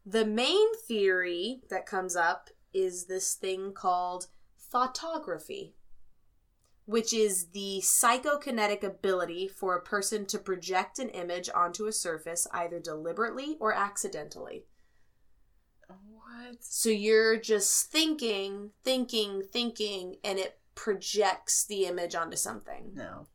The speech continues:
Speaker 1: Apparently. Right? So, that, but that's the biggest thought. Like, everywhere, everyone
Speaker 2: They're like,
Speaker 1: is
Speaker 2: "That's
Speaker 1: like,
Speaker 2: the only thing that makes
Speaker 1: everyone
Speaker 2: sense."
Speaker 1: is like, "It's gotta be
Speaker 2: Sure.
Speaker 1: thoughtography." So, of course, they think that the person who's got this thoughtographic powder, pow-, power.
Speaker 2: Power.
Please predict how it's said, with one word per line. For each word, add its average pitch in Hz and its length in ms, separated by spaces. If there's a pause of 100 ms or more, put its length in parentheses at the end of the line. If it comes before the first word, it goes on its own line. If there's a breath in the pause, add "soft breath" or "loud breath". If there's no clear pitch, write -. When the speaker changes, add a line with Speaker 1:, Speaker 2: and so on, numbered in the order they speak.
(140)
Speaker 1:
Apparently. - 720 (240)
Right? 208 320
So, 226 360 (360)
that, 233 140
but 226 100
that's 233 220
the 240 100
biggest 214 480
thought. 180 220
Like, 190 220
everywhere, 226 560
everyone 196 300
Speaker 2:
They're - 100
like, 262 160
Speaker 1:
is 202 60
Speaker 2:
"That's 196 220
Speaker 1:
like, 190 160
Speaker 2:
the 190 80
only 202 220
thing 233 200
that 226 180
makes 233 320
Speaker 1:
everyone 269 440
Speaker 2:
sense." 269 100
Speaker 1:
is 233 40
like, 240 220
"It's 220 180
gotta 214 260
be 202 320
Speaker 2:
Sure. 160 200
Speaker 1:
thoughtography." 185 720
So, 208 180
of 208 120
course, 220 240
they 226 160
think 196 320
that 196 140
the 196 80
person 185 680 (180)
who's 190 200
got 156 260
this - 380 (460)
thoughtographic 180 920
powder, 170 520 (280)
pow-, - 340
power. - 220
Speaker 2:
Power. 131 500